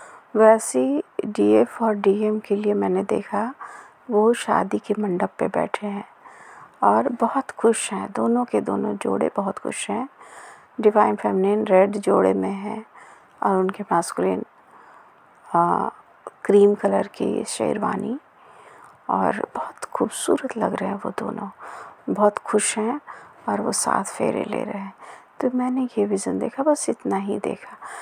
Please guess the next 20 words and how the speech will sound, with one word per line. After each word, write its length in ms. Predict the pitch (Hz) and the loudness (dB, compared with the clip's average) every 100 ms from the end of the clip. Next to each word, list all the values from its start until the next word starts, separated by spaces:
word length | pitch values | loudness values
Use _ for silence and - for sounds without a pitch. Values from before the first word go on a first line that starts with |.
| - - - | -16 -12 -2
मुझे 220 | 247 254 | 0 0
समझ 420 | 254 240 226 226 | -2 0 0 -2
में 120 | 226 214 | -4 -2
आ 120 | 208 | -2
गया 280 | 208 226 233 | -2 -2 -2
कि, 340 | - 226 285 - - - - - - | -2 -2 -2 -4 -14 -14 -14 -8 0
आ, 280 | 202 - 69 - | 4 4 2 -2
मतलब 800 | - - - - 233 240 - - - _ _ _ | -2 -2 -2 -2 -2 -2 -2 -2 -4 _ _ _
जो 560 | - 214 233 233 254 - _ _ _ - | -2 0 2 4 2 -2 _ _ _ 0
ऊपर 320 | 208 - 220 | 2 2 0
वाले 440 | 214 - 196 - - | 2 2 2 0 0
ईश्वर 440 | 202 - 233 - | -2 0 0 0
हैं, 280 | 202 202 - - - - - _ - | 0 -4 -6 -10 -16 -18 -20 _ -8
जो 380 | - 196 - 190 - - - - | 0 4 6 4 0 -12 -10 -4
मतलब 360 | 214 233 247 262 | 0 2 0 -2
उनका 600 | - 202 220 214 254 254 | 4 6 6 6 4 4
मतलब 400 | - - 254 269 | 2 0 4 6
मुझे 460 | 262 208 208 - 254 | 6 4 4 4 4
ये 380 | 247 240 247 247 | 4 4 4 4
दिखाना 800 | 233 202 - 220 220 226 254 | 2 -2 -2 -2 0 0 0